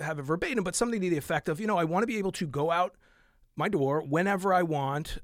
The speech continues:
uh, for as long as I want and just go for a run." And you're like, "Okay." And, and I would argue, and we talked about,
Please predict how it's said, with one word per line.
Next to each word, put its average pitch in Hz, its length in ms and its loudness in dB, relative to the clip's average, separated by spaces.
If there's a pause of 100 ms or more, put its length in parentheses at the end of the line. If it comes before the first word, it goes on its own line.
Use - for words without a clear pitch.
uh, 131 560 -2
for 156 200 -2
as 143 100 -4
long 170 320 -4
as 160 100 0
I 139 120 0
want 135 180 -4
and 196 80 -8
just 220 140 -8
go 226 120 -4
for 220 200 -6
a - 20 -2
run." 185 380 -2 (720)
And 175 640 0
you're 175 100 -2
like, 170 160 -2
"Okay." - 300 -2 (400)
And, 180 220 -2
and 196 100 2
I 233 120 4
would 294 180 -2
argue, 196 440 4
and 175 100 4
we 170 100 -2
talked - 320 0
about, 143 380 2